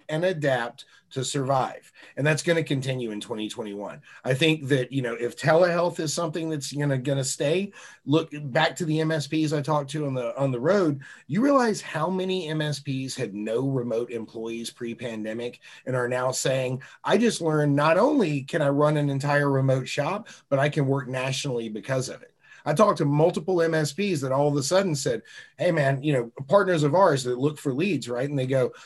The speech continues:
"You know, I used to be in the Chicago area. Now I'll take anything, anywhere." Because what, what's happened is before that client might have thought, "Well, I need my guy to be down the street." Hey man, for almost a year now, nobody's come into your office anyway.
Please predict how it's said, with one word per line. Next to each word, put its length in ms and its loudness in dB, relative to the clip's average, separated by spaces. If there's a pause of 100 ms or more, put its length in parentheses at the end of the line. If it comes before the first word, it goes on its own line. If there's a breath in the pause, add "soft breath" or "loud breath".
"You 120 2
know, 80 6
I 40 4
used 220 2
to 60 -8
be 140 -2
in 80 4
the 60 0
Chicago 600 2
area. 500 -2 (160)
Now 260 2
I'll 120 2
take 280 -4
anything, 540 -2
anywhere." 540 -6 (320 soft breath)
Because 260 2
what, 300 0
what's 300 -2
happened 600 -4
is 300 -4
before 640 -2 (300 loud breath)
that 180 -2
client 360 2
might 180 2
have 120 -2
thought, 220 2
"Well, 120 2
I 60 2
need 160 2
my 160 -2
guy 200 -2
to 80 -4
be 140 -4
down 260 0
the 60 -4
street." 420 -8 (280)
Hey 140 -2
man, 260 -4 (300 soft breath)
for 320 4
almost 480 6
a 40 -2
year 300 2
now, 220 2
nobody's 480 0
come 200 -6
into 220 -6
your 220 -2
office 360 -6
anyway. 520 -2